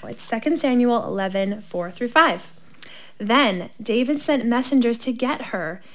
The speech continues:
and when she came to the palace, he slept with her. She had just completed the purification rites after having her menstrual period. Then she returned home. Later, when Bathsheba discovered that she was pregnant,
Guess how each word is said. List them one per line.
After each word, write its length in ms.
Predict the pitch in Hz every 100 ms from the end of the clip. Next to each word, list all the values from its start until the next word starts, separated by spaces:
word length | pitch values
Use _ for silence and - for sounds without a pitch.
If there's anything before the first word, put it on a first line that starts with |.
| -
and 160 | 208 220
when 140 | 220
she 160 | 220 240
came 280 | - 208
to 60 | 214
the 100 | 269
palace, 500 | 269 214 196 214 - -
he 140 | 233
slept 280 | 226 185 -
with 140 | 170
her. 260 | - - 202 - - - -
She 180 | - 262
had 160 | 254 220
just 340 | - 262 262
completed 380 | - 285 294 269
the 40 | 226
purification 720 | - 226 214 220 302 415 277
rites 220 | 196 190 -
after 300 | 196 - 240
having 320 | 196 185 220
her 120 | 233
menstrual 400 | 220 185 190 190
period. 500 | 190 240 214 135 - - - - -
Then 160 | 262 349
she 140 | 370
returned 360 | 381 381 381 359
home. 420 | 359 427 165 202 - - - - - - -
Later, 480 | 214 208 185 202 359
when 200 | 285 233
Bathsheba 540 | 220 202 - 247 247
discovered 440 | 254 262 226 214 220
that 140 | 202
she 160 | - 233
was 160 | 247
pregnant, 560 | - 285 285 220 190